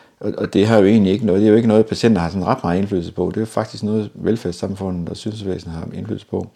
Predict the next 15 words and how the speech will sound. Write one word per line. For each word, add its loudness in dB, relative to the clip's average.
Så -6
det 6
har 4
sådan 2
hele 4
tiden 2
vakt -2
min -2
nysgerrighed, -2
at, -12
at -10
der 0
er 0
de 0
der 2